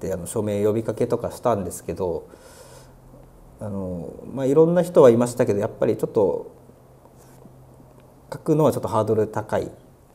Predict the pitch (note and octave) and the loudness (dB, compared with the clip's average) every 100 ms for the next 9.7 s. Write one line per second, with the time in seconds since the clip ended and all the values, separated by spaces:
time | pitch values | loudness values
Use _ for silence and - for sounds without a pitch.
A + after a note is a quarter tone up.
0 | _ - A2+ C3+ B2+ A2+ - F3+ E3+ D#3 | _ -6 0 2 2 0 0 0 2 2
1 | E3+ - - C3+ D#3+ E3+ G#2+ F#2 F#2 F#2 | 0 -8 0 0 2 0 0 -6 -8 -10
2 | - - - - - - - - - - | -10 -14 -12 -16 -16 -20 -20 -20 -20 -20
3 | - G2+ F#2+ F#2+ C3+ - - - D3 D#3+ | -6 -4 -4 -4 -8 -8 -16 -10 -2 2
4 | E3 E3 E3 E3 - - - - E3 D#3 | 0 2 4 4 2 -14 -20 -6 0 4
5 | D3+ F3 - A#2+ A2 F#2 F#2 D#3 E3 E3 | 6 6 4 0 0 0 -2 -2 4 6
6 | D#3+ C3 G#2+ - G#2 - F#2+ F2 F#2 E2 | 6 2 -6 -6 -6 -4 -6 -4 -6 -6
7 | - - - - - - - B2+ A2 G3 | -10 -14 -16 -18 -18 -16 -6 -4 8 12
8 | G#3+ G3+ G#3+ F3+ F#3 F3+ F3 G3+ G#3+ G#3+ | 12 12 12 12 12 12 10 12 12 12
9 | G#3+ G3+ - F#3 A#2 F#2+ | 12 10 6 2 2 2